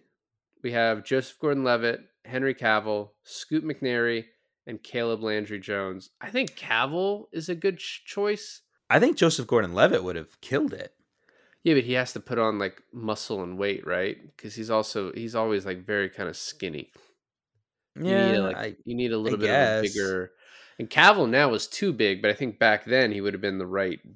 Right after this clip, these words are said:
Speaker 1: build for it. Um,
Speaker 2: It would have been right before, um, I think it would have been right before Man of Steel. Um, do you know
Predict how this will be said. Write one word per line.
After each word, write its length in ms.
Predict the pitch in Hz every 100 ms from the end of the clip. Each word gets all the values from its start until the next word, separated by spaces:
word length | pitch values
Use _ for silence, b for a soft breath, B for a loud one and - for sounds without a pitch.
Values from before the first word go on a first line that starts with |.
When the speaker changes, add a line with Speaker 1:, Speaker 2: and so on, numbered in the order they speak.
| -
Speaker 1:
build 320 | 107 107 104
for 340 | - 98 95 92
it. 180 | 92 - _ _ _ _ _ -
Um, 680 | 113 107 104 98 92 92 - _ _ -
Speaker 2:
It 60 | 147
would 180 | 143
have 80 | 135
been 140 | 131 123
right 340 | 117 120 113
before, 840 | 110 - 110 107 101 98 90 -
um, 580 | 98 98 92 90 - 107 _ _ _ _ _ _ _ _ _ _ _ _ _ _ _ _ _ _
I 60 | -
think 260 | - 156 220
it 40 |
would 120 | 98 95
have 80 |
been 120 | 90 90
right 340 | 82 92 95
before 560 | - - 98 92 85 80 _ _ _ _ _
Man 240 | - 98 92
of 80 | -
Steel. 540 | - 156 185 85 - B B B B -
Um, 520 | 139 151 139 98 _ _ _ _ -
do 160 | 123 131
you 240 | 190 269
know 760 | 190 120 120 147 160 165 -